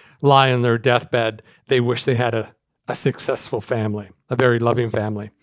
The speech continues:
So, uh, I worked with that group for years and years, and I enjoyed it, uh, tremendously. Uh, my life changed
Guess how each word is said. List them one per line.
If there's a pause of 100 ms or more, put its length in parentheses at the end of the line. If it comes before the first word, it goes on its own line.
(500)
So,
uh,
I
worked
with
that
group
for
years
and
years,
and
I
enjoyed
it, (180)
uh,
tremendously. (760)
Uh,
my
life
changed